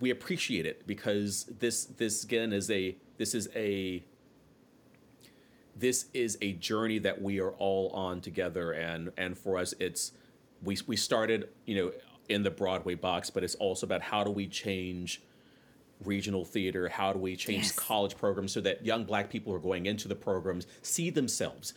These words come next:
Speaker 1: and young Black people who are thinking about going into these programs, uh, are supported, and how then also do we, with a lot that the Broadway League is doing as well, it's like when, when we're looking at these kids nine to twelve, et cetera, it's like,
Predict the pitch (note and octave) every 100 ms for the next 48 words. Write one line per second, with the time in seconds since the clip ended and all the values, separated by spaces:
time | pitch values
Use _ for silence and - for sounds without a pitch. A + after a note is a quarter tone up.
0 | - - G#2+ G2 F#2+ F#2+ A2 A2+ A2 G#2
1 | G#2 G#2+ F#2+ F#2 - A#2+ A#2 G#2+ G2 G2+
2 | F#2+ G2+ G2+ F#2+ G2+ F2+ F2 - F#2 G2
3 | F#2 F2+ - - - - F#2+ F#2 F2+ F2
4 | E2+ - - - - - G#2+ G2 - -
5 | D3 B2+ F#2 D2+ - G2+ F#2 A#2 A2 G#2+
6 | G#2+ G#2 G#2 A2 G#2+ A#2 G2+ G#2 F#2+ F#2+
7 | F#2 F#2 - - - G#2+ G#2+ A#2 G2 G2
8 | G2 - G2 F2+ - - G#2+ F#2 F2 F2
9 | B2 C3+ G#2 F2+ E2+ E2 - C3 B2 F#2+
10 | F2+ F2+ F2+ F2+ F#2 - G#2 F#2+ F2+ F#2+
11 | G2 G2 G2 F#2 F2+ - A#2+ F#2+ F#2+ F2+
12 | F2 F2+ - A2 F#2 E2 - C3 B2+ G#2
13 | E2+ F2